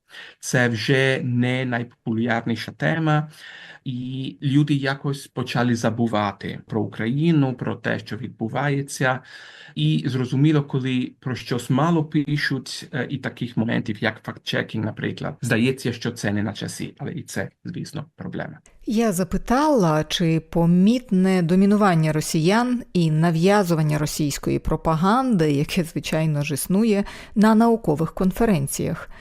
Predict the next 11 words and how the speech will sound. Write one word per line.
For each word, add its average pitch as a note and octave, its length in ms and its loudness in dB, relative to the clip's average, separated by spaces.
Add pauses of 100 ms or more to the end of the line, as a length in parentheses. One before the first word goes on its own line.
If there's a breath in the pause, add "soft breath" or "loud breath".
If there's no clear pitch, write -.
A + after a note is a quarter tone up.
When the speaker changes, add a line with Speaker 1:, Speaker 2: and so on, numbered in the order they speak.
(400 loud breath)
Speaker 2:
Якщо F#3 380 2
воно F#3+ 200 4
є, B3 260 2
то E3+ 200 0
в D3+ 120 -4
чому D#3+ 640 2
проявляється? F3 720 -2 (100)
Speaker 1:
Росіян, A3+ 880 2 (160)
треба D#3+ 320 2
сказати, C3+ 800 -4
мало, A2 720 0